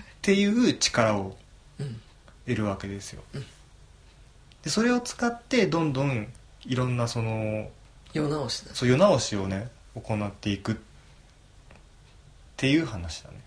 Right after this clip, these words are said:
Speaker 2: そうですね。
Speaker 1: ええ。
Speaker 2: <laughs> 伝わりにくいね、これ。
Speaker 1: まあね。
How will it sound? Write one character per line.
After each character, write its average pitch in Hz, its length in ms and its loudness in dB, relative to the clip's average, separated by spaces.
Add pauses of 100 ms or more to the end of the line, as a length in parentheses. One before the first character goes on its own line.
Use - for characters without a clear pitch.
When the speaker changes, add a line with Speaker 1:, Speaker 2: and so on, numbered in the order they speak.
(140)
Speaker 2:
そ - 160 -12
う 117 80 -12
で - 60 -16
す - 160 -18
ね。 143 200 -10 (200)
Speaker 1:
え 95 280 -6 (160)
え。 - 60 -4
Speaker 2:
<laughs> 147 720 -2 (1400)
伝 151 140 -6
わ 143 100 -4
り 156 80 -6
に 156 160 -8
く 190 180 4
い 190 120 4
ね、 165 160 2
こ 165 120 -2
れ。 139 360 2 (560)
Speaker 1:
ま 123 300 2
あ 110 40 0
ね。 107 680 -2